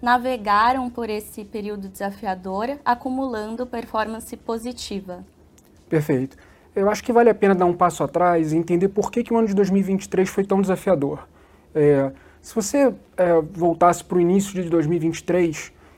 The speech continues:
Speaker 2: e olhasse o que tava acontecendo, né? É, vou pegar o caso dos Estados Unidos como exemplo. A inflação, é, tava em níveis muito altos e a gente, todo mundo sabia que o, que o Fed, né, o Banco Central Americano, ia ter que subir bastante os juros.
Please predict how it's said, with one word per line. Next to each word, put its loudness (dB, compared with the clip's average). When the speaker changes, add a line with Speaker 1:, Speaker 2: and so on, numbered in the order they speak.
Speaker 2:
e -2
olhasse 2
o -4
que -18
tava 2
acontecendo, 2
né? 2
É, 0
vou -2
pegar 2
o 2
caso 2
dos -2
Estados 2
Unidos 0
como 2
exemplo. 0
A -2
inflação, 4
é, 4
tava 2
em 4
níveis 2
muito 2
altos 4
e 4
a 4
gente, -2
todo 4
mundo 2
sabia 2
que -6
o, 2
que -6
o 0
Fed, 0
né, 0
o 0
Banco -4
Central -2
Americano, 0
ia 0
ter -2
que -8
subir -4
bastante 0
os -4
juros. -10